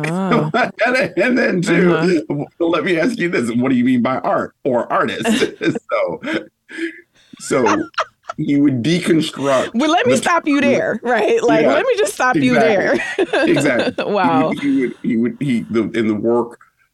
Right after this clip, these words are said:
Speaker 2: uh, proceeds accordingly.
Speaker 1: Yes.
Speaker 2: So when it comes to the notion of identity, uh, Pope L, it's both caught between,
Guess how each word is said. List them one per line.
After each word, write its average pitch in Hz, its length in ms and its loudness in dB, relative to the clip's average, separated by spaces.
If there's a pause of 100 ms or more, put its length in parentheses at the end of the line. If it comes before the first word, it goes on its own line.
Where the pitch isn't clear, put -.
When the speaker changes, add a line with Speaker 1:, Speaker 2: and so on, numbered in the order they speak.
(280)
Speaker 2:
uh, 98 160 0
proceeds 165 420 2
accordingly. 95 600 0
Speaker 1:
Yes. 175 1160 -4
Speaker 2:
So 131 180 -2
when 131 180 0
it 123 100 -2
comes 147 280 -2
to 117 100 -12
the - 140 -12
notion 123 380 0
of 104 80 -4
identity, 101 680 -2 (1300)
uh, 90 220 -6 (420)
Pope 104 240 -4
L, 85 300 -4 (420)
it's 120 220 -4
both 110 640 -2 (440)
caught 147 540 -4
between, 107 760 0